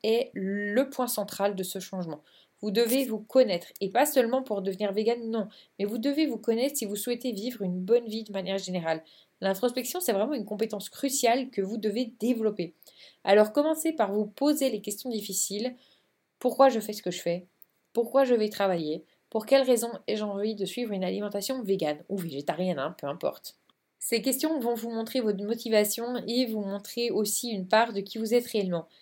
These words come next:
Ça vous aidera également énormément à réussir la transition beaucoup plus facilement parce que si vous ne savez pas pourquoi vous faites ça, dès le premier mur, vous allez faire demi-tour plutôt que d'essayer de passer au-dessus, à gauche ou à droite. Deuxième point, changez votre état d'esprit.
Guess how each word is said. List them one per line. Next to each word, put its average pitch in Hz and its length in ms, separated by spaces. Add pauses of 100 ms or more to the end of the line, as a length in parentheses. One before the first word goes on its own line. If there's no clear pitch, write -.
(120)
Ça 214 140
vous 214 160
aidera 240 400
également 302 380
énormément 226 420
à 233 140
réussir 214 360
la 208 100
transition 196 460
beaucoup 254 320
plus 269 140
facilement 190 500 (320)
parce 214 200
que 240 120
si 233 220
vous 320 80
ne 302 60
savez 262 200
pas 247 140
pourquoi 226 300
vous 185 180
faites 190 200
ça, 220 280 (280)
dès 180 320
le 254 80
premier 220 360
mur, 220 420
vous 196 220
allez 202 100
faire 208 200
demi-tour 190 440
plutôt 208 240
que 214 140
d'essayer 202 340
de 202 80
passer 185 380
au-dessus, 208 460
à 180 100
gauche 190 400
ou - 120
à 165 60
droite. - 340 (840)
Deuxième 254 460
point, 269 280
changez 240 380
votre 233 320
état 208 240
d'esprit. - 400